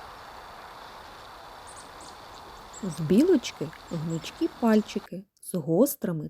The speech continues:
та чіпкими кігтиками. Завдяки цьому вона вільно пересувається стовбурами дерев. Задні лапи в білки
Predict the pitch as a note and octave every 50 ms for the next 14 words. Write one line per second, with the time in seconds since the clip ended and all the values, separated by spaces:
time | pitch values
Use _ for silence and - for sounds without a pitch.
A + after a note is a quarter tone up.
0 | - _ D#3+ D#3 - - - - - _ _ _ E3+ G3+ A#3+ A#3+ A3+ G#3+ - _
1 | - F3 E3+ - - _ D#3+ C#3+ - _ D#3+ D3+ C#3 D3+ D#3+ _ _ _ _ _
2 | _ _ _ _ E3 D3 - E3+ D3+ - F3 E3+ - - E3 - _ - - E3
3 | F3+ A#3+ D#4 D#4 F#3 - - _ _ _ _ _ E3+ D#3+ F3 E3+ D#3+ D#3+ D3+ D#3
4 | F#3 B3 D4 E4+ F4 F4 D#4+ - D4 C#4 C4+ B3+ - - B3 G#3+ G#3 G3 G3+ G#3+
5 | A3 G#3+ - G3+ - - - F3 E3 E3 E3 E3+ F#3 F#3 F#3 F#3 F#3+ G3 G#3+ B3+
6 | B3+ G#3+ F3 E3+ - _ _ _ _ _ _ _ _ _ _ _ _ _ - E3+
7 | D#3 D3+ F#3 F3+ F3+ E3 F3 F3 E3 D3+ D3 D3+ D3+ F3 B3 - - F4 E4 D#4
8 | B3+ G#3 A3 G3+ F#3+ E3 D3 - _ D#3 D#3